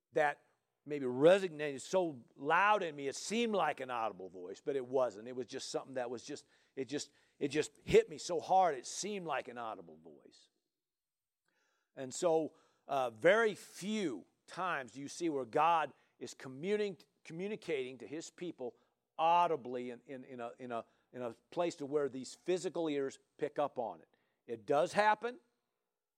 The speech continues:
but just not very often. Now, Paul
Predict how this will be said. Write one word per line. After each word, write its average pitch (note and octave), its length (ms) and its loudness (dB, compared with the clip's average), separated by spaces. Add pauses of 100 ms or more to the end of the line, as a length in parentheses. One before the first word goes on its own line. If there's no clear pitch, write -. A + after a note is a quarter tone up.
(420)
but B2+ 140 -6
just B2+ 240 -10
not A#2+ 240 -10
very A#2 220 -2
often. D3 400 0 (460)
Now, D3 280 0 (340)
Paul F#3+ 680 6